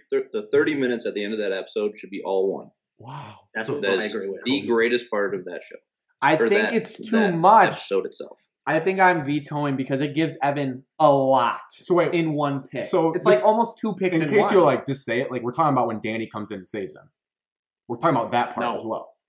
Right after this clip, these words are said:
Speaker 3: No,
Speaker 1: How
Speaker 3: I'm
Speaker 1: about
Speaker 3: not
Speaker 1: the
Speaker 3: talking
Speaker 1: ending?
Speaker 3: about that. I'm talking about the White Walkers dragging the dragon out of the water and him putting his hand on the dragon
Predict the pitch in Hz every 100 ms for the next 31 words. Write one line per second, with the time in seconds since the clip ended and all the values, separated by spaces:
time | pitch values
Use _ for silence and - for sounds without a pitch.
0 | _ _ _ _ _ _ _ - 117 127
1 | 104 120 107 98 120 90 101 104 104 104
2 | - 120 120 143 131 135 120 120 117 120
3 | 123 123 117 131 135 139 135 139 - 117
4 | 113 120 123 117 110 - 110 107 104 104
5 | 110 123 113 107 113 120 131 120 120 117
6 | 123 117 117 107 113 113 113 117 110 104
7 | 104 110 131